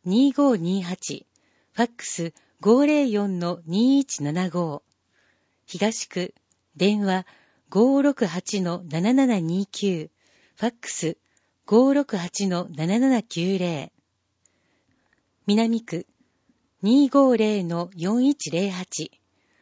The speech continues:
ファックス二五四の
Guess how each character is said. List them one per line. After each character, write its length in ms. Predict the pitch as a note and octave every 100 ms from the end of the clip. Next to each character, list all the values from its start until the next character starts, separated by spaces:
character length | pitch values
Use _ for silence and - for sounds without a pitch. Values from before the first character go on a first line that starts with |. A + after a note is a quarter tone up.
| _
フ 80 | A3+
ァ 40 |
ッ 100 | A3+
ク 100 | -
ス 260 | - D#3+ F3+ _ _ _ _
二 260 | G3 B3+ C#4
五 240 | C#4+ C#4 A#3+
四 340 | G#3+ G#3 F3+
の 200 | F3